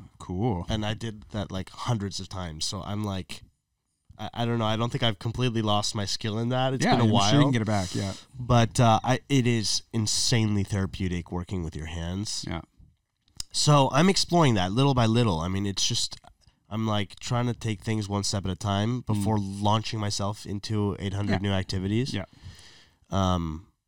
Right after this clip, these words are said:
Speaker 2: because I'm trying to rebuild the habit of meditating, actually.
Speaker 1: Oh, good.
Speaker 2: I wanna get to the point where I'm doing, like, an hour of meditation a day.
Speaker 1: Just make your life
Speaker 2: Yeah, I've
Speaker 1: easier
Speaker 2: been
Speaker 1: there.
Speaker 2: fighting that blanket
Speaker 1: Yeah, the
Speaker 2: now
Speaker 1: Scottish blanket's
Speaker 2: for
Speaker 1: coming for you.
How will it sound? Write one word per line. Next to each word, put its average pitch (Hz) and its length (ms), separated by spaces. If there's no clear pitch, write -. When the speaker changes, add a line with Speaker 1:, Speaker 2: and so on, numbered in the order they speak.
Speaker 2:
because 113 280
I'm 117 160
trying 151 300
to 113 100
rebuild 110 560
the 101 100
habit 95 320
of 80 180
meditating, 90 560
actually. 67 520
Speaker 1:
Oh, 139 40
good. 165 200
Speaker 2:
I 208 60
wanna 104 340
get 101 180
to - 100
the 101 80
point 95 300
where 92 140
I'm 87 100
doing, 92 320
like, 80 240
an 101 120
hour 90 440
of 95 140
meditation 98 800
a 104 120
day. 98 560
Speaker 1:
Just 101 160
make 107 160
your 95 80
life 95 100
Speaker 2:
Yeah, 113 140
I've 110 80
Speaker 1:
easier - 80
Speaker 2:
been 107 40
Speaker 1:
there. 98 100
Speaker 2:
fighting 107 420
that 92 180
blanket 90 480
Speaker 1:
Yeah, - 80
the 113 120
Speaker 2:
now 80 80
Speaker 1:
Scottish 98 420
blanket's 104 420
Speaker 2:
for 95 60
Speaker 1:
coming 104 200
for 104 160
you. 104 180